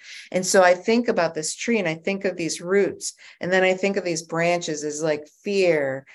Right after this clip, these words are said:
and resentments and, and, you know, this, this conduct inventory. Um,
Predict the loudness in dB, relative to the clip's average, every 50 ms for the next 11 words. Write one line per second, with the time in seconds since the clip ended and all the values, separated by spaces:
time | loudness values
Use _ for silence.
0 | -20 -20 -16 _ -8 -6 -6 -4 -4 0 2 4 6 6 4 2 0 -6 -8 -6
1 | -8 -8 -10 -12 -10 -10 -10 -10 -12 _ _ _ _ _ _ _ -4 -2 -2 -2
2 | -2 -4 -6 -8 -10 -12 _ -12 -10 -10 -8 -8 -10 -10 -12 -12 -8 -6 -4 -2
3 | -2 -2 -2 -4 -4 -4 -6 -8 -10 -8 -6 -6 -6 -4 -6 -8 -10 -12 _ _
4 | -14 -12 -10 -4 0 2 2 4 4 4 2 2 0 -2 -6 -10 -10 -8 -8 -6
5 | -6 -6 -8 -8 -10 -10 -8 -6 -4 -2 -2 -2 -2 -2 -2 -4 -6 -8 -12 -10
6 | -8 -6 -4 -4 -4 -4 -6 -8